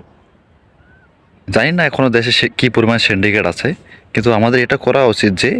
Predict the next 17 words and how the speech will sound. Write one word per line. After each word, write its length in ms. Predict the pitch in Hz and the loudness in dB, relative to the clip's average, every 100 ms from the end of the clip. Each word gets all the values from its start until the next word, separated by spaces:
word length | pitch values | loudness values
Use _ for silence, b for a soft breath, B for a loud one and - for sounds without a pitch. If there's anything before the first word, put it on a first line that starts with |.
| - | -4
এমন 240 | - 123 165 | 0 2 0
একটা 180 | 165 123 | 0 -2
দাম 180 | 104 95 | 0 0
রাখার 220 | 92 - 82 | 0 -2 -2
দরকার, 380 | 90 - - - B B B 98 | -2 -2 -6 -6 B B B -2
যেখানে 280 | 101 110 | 0 0
সাধারণ 440 | 113 - 95 107 143 | 0 -2 -2 -2 -2
পাবলিকও, 500 | 117 92 85 95 - - B B B B - | -2 -2 -2 0 -2 -4 B B B B -8
হ্যাঁ, 220 | - 80 - - - | -6 -6 -10 -12 -2
কম 160 | 131 156 | 0 2
দামে 200 | 147 143 | 0 2
আলু 180 | 123 127 | 0 0
কিনতে 260 | 123 117 | 0 0
পারবে, 300 | 117 117 104 185 | 0 0 0 -2
যাতে 240 | 127 110 127 | -2 -2 0
করে 200 | 123 127 - B B B | 0 0 -4 B B B
কৃষকরা 380 | 156 - 185 | -2 0 2